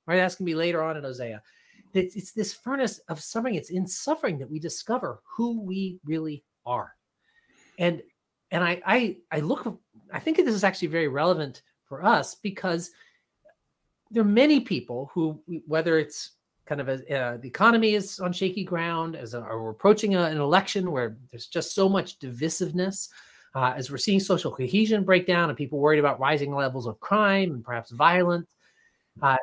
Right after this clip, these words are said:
that in fact, we may be in for a time of relative suffering in the United States. And, and that's not something to be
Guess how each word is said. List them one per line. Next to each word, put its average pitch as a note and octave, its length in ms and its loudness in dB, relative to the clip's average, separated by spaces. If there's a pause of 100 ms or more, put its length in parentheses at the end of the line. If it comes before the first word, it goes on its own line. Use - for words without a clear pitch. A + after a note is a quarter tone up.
(120)
that F#3 100 6
in F#3 120 0
fact, D4+ 380 2
we F#3 200 2
may C4+ 200 8
be E3+ 260 0
in E3+ 280 0 (220)
for G#3 240 6
a A3+ 140 4
time F3 480 2
of F3 240 4
relative C#3+ 560 -2 (160)
suffering A3+ 480 0
in D#3 40 0
the D3 60 -2
United A#2 300 -6
States. - 460 -14 (540)
And, F3+ 220 4 (540)
and F#3 260 0 (920)
that's G3+ 400 0
not A3+ 180 0
something A#3+ 240 2
to F3 60 0
be D#3+ 300 -2